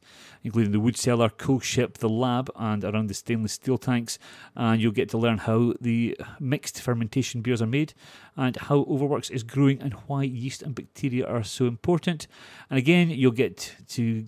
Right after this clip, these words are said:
go upstairs with him, sit down for a tasting and a Q A. It includes five tastings of some Overworks favourites. And the third and final one is this distilling one with Steve Kersley. And that, again, is a three-hour experience.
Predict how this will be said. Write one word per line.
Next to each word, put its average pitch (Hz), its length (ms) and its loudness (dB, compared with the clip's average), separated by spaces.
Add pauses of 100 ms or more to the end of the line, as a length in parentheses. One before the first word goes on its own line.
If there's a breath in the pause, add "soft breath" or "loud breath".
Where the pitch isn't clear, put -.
(120)
go 127 180 6
upstairs 127 420 2
with 127 120 2
him, 123 160 2
sit 131 200 -2
down 120 200 2
for - 100 -4
a 110 60 0
tasting 117 420 -6
and 107 140 -6
a 101 40 -6
Q - 240 -4
A. 131 220 -2 (640 soft breath)
It - 360 -4 (120)
includes 135 200 0 (120)
five 190 420 4
tastings 98 580 -2
of 92 220 -4
some 90 300 -8 (320)
Overworks 104 480 -2
favourites. 151 480 0 (400 loud breath)
And 196 160 2
the - 20 4
third 240 240 4
and 131 100 4
final 135 220 4
one 131 300 4
is 131 280 0
this 151 300 -2
distilling 151 720 2 (140)
one 110 240 0
with 120 120 0
Steve - 380 -4
Kersley. 165 460 2 (340 loud breath)
And 120 100 -6
that, 147 60 0
again, 135 260 2
is 120 140 -4
a 127 100 -2
three-hour 208 520 8
experience. 120 640 0